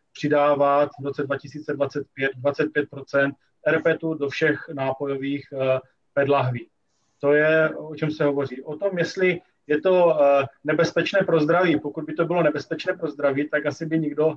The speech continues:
s takovým, eh, nařízením nepřišel, ale, eh,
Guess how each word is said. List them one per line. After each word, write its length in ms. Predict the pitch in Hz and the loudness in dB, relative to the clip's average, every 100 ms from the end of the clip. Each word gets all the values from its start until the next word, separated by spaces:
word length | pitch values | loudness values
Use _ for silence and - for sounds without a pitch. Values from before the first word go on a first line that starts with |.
| - _ _ | -6 _ _
s 80 | - | -4
takovým, 540 | 135 160 160 165 165 - _ _ | -2 2 4 4 2 -4 _ _
eh, 300 | 139 139 143 | 0 4 4
nařízením 500 | 143 131 151 156 170 | 2 -2 -2 -2 0
nepřišel, 800 | 165 143 147 - 147 135 135 170 - _ _ _ _ - | 0 -2 -2 0 2 4 2 0 -4 _ _ _ _ -2
ale, 480 | 151 160 165 170 180 | 2 4 4 2 0
eh, 560 | 156 135 139 139 143 | -2 0 2 2 2